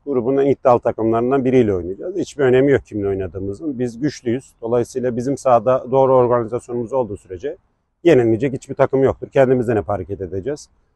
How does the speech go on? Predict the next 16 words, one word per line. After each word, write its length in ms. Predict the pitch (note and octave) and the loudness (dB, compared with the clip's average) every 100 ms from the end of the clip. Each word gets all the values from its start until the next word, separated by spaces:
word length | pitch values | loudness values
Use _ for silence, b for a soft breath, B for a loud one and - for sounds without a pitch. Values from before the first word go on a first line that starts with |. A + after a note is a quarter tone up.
| _ | _
Her 160 | G#3 F3+ | 4 6
maçı 260 | B2 - D3 | 6 4 6
daha 160 | C#3 | 6
önce 140 | C3 A#2+ | 6 0
söylediğim 460 | D3+ C3+ G#2+ A2 | 2 2 2 -2
gibi 100 | A#2+ | -2
kazanmak 440 | D3+ B2+ C3+ A#2 - | 0 4 4 2 -2
için 160 | G#2 | -6
oynayacağız. 540 | G2 F#2+ F2+ D3 D3+ - | -6 -4 -4 -6 -6 -10
Buraya 300 | C3+ C#3 D#3 | -4 0 2
geldik. 580 | C3 D3+ D3 D3+ - - _ - | 6 6 6 2 -2 -20 _ -12
Yani 260 | A#2+ A#2+ B2 | -4 0 0
yirmi 280 | B2+ C#3 | 0 2
beş 180 | C3+ C3 | 4 2
gün 120 | C3 | 0
sonra 460 | B2 C3+ C3 G#2+ | -2 0 0 0